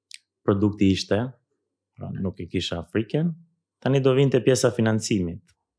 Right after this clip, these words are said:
Që ajo ishte i sfidë shumë e madhe, sepse ishim të dy të rinj, pa një investitor nga pas. E gjejmë formën e investimit përmes një kredie, nga familjar, të Rionit edhe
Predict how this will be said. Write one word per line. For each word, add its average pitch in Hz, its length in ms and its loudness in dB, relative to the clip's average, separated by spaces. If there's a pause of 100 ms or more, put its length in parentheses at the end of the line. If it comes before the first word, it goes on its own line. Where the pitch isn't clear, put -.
(560)
Që - 160 2
ajo 123 160 6
ishte 120 200 0
i 113 40 6
sfidë 104 400 0
shumë 104 220 0
e 101 40 2
madhe, 101 380 2
sepse 101 280 -4
ishim 92 440 -2
të 92 160 -4
dy 92 140 -4 (720)
të 87 100 0
rinj, 120 360 2 (760)
pa 101 80 4
një 98 200 4
investitor 90 600 -2
nga 85 160 -4
pas. - 320 -4 (2000)
E 110 80 -4
gjejmë 113 320 4
formën 95 360 4
e 92 40 0
investimit 110 680 0
përmes 101 300 2
një 98 100 -2
kredie, 107 600 0 (380)
nga 95 100 -8
familjar, 104 760 0 (580)
të - 140 -16
Rionit 104 420 0
edhe 98 340 2